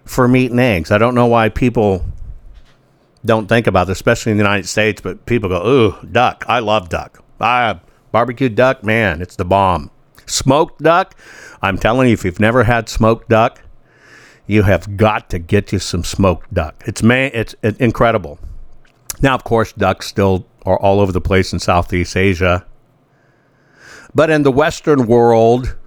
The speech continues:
chickens are bigger. But I want to let you know, we've been fed a load of crap about natural fats and meats and stuff, and we consume synthetic fats, and look at us. They tell you, "Don't eat, duck's too fatty." And look what, look at pictures of us from the nineteen seventies and the beach to now. I mean, oh my God, we've gone pasty and round.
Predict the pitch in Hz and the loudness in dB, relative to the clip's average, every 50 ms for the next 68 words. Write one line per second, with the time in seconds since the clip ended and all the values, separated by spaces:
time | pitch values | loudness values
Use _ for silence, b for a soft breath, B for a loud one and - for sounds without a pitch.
0 | - - - - - - - - - - _ _ _ _ _ _ _ _ _ _ | -16 -18 -18 -16 -20 -20 -20 -20 -20 -20 _ _ _ _ _ _ _ _ _ _
1 | - _ _ - 135 123 - 127 127 110 113 113 101 101 113 107 117 123 117 120 | -20 _ _ -2 -2 0 2 2 0 2 2 2 4 4 2 2 2 2 2 2
2 | 120 120 113 123 143 147 143 131 135 135 - 120 123 120 123 135 151 151 139 127 | 2 2 2 2 0 2 2 4 2 2 2 2 2 4 4 4 4 4 4 4
3 | 120 127 127 113 131 131 123 - - - 139 135 135 123 120 131 131 120 113 95 | 4 2 2 2 2 0 0 0 0 2 2 4 4 4 4 4 4 2 2 0
4 | - - 135 135 143 143 135 - - - 107 95 95 117 123 117 117 - 101 107 | 0 -2 0 0 2 0 -2 -2 -2 -4 -4 -2 0 0 2 2 0 0 0 0
5 | 107 113 117 123 131 127 - - 135 123 120 113 104 104 - - 123 127 127 123 | 2 2 2 0 -2 -2 -4 -2 0 2 2 2 0 -2 -2 -2 -2 0 0 -2
6 | 123 - - 113 107 104 104 107 120 127 131 123 - - 110 104 98 - - - | -4 -4 -4 -2 2 2 4 4 4 2 2 0 0 0 0 0 0 0 0 0
7 | 98 95 95 107 - - - - _ _ _ - 110 104 110 110 - - 101 - | 0 2 2 0 -2 -6 -18 -20 _ _ _ -2 0 2 2 2 0 -2 -4 0
8 | - 139 135 127 117 - - 120 120 113 139 160 156 151 - - - - 127 131 | 0 2 2 2 2 0 2 0 2 2 2 0 0 -2 -6 -4 -2 -2 0 0
9 | 139 131 - - 151 147 165 180 190 - - 135 110 90 - - - - - - | -2 -4 -4 -2 0 2 2 2 2 2 2 0 0 0 -4 -8 -10 -12 -12 -16
10 | _ b b b b b b b b b b b b b b b b b b b | _ b b b b b b b b b b b b b b b b b b b
11 | b b b b b b - 135 135 - 156 160 165 156 147 139 117 135 160 180 | b b b b b b 0 0 0 2 2 2 4 4 2 2 2 2 2 2
12 | 175 165 165 165 - 156 156 143 117 101 160 160 - - - - 156 151 - - | 2 2 2 2 4 4 2 0 0 0 0 0 0 -4 -4 0 0 0 2 2
13 | - 147 151 160 143 107 98 98 113 143 165 - 208 180 127 131 156 196 196 233 | 2 2 2 2 0 0 -2 0 0 0 0 2 2 0 2 2 0 0 2 0
14 | 190 - 190 196 - - 170 147 117 135 139 175 190 151 - - 139 127 123 127 | 0 0 -2 -2 0 0 0 2 2 2 2 4 2 2 2 0 0 2 4 4
15 | 143 160 156 143 151 151 139 - 156 151 143 147 143 139 117 123 127 117 110 104 | 2 2 2 2 2 0 2 4 2 2 2 2 0 2 2 2 2 2 2 2
16 | 127 147 143 123 - - - 117 127 147 156 151 135 117 110 113 113 113 110 117 | 2 0 0 0 -4 -4 -4 0 2 2 2 2 2 2 2 2 2 2 2 0
17 | 113 110 135 160 165 143 110 92 92 117 131 139 127 95 82 92 92 98 92 117 | 0 -2 -2 -4 0 0 -2 0 0 0 0 2 0 -2 -4 -4 -4 -2 0 2
18 | 117 120 107 - - 120 120 120 - - 143 139 120 107 113 131 151 175 170 151 | 2 2 0 0 -2 -2 -2 -4 -4 -2 0 2 2 4 4 2 2 4 2 2
19 | 107 78 71 - | 0 -2 -4 -14